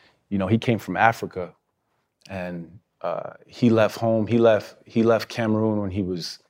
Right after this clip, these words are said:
eleven years old to go to, so Arthur Ashe, uh, saw him play in Africa, gave him a scholarship,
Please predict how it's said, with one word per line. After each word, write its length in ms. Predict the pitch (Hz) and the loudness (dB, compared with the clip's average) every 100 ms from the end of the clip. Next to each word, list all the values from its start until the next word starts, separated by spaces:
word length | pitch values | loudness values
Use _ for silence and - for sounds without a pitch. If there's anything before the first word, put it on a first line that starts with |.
| _ _ _ _ | _ _ _ _
eleven 340 | 90 101 104 107 | -4 -2 0 0
years 240 | 110 98 | 0 2
old 300 | 110 101 82 _ _ _ _ _ 131 123 95 | 2 2 -2 _ _ _ _ _ -20 -20 -16
to 120 | - | -8
go 180 | 90 90 | -4 -4
to, 120 | 85 | -4
so 360 | - 90 85 78 _ _ _ _ | -6 -6 -6 -10 _ _ _ _
Arthur 260 | 101 107 - | 6 6 6
Ashe, 360 | 98 104 104 - | 8 8 8 2
uh, 320 | 104 92 85 - _ _ _ _ | 0 0 0 -4 _ _ _ _
saw 340 | - - 104 | 0 8 8
him 80 | 104 | 8
play 280 | 98 117 113 | 4 4 6
in 100 | 110 | 6
Africa, 640 | 113 117 117 - 120 120 - _ _ _ - | 6 6 4 6 6 4 -6 _ _ _ 0
gave 160 | 104 | 6
him 120 | 110 107 | 6 4
a 40 | |
scholarship, 760 | - 107 107 110 - 110 - | 4 8 8 6 4 4 4